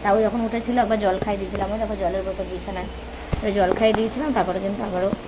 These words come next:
ঘুমিয়ে গেছে। তো কী আর করা যাবে? চ-, তো চলো ও উঠুক। আর দুপুরে কী রান্না করেছে তোমাদেরকে তো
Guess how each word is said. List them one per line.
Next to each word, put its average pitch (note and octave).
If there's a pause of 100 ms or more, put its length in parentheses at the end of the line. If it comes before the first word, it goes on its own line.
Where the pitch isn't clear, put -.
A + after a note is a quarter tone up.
(180)
ঘুমিয়ে F3+
গেছে। F3 (420)
তো C4+
কী C4
আর A#3
করা A3+
যাবে? G3+ (120)
চ-, -
তো A3+
চলো A3+ (120)
ও A3 (100)
উঠুক। C4+ (520)
আর F#3+
দুপুরে A3
কী A3+
রান্না A3
করেছে A3
তোমাদেরকে G3+
তো G#3+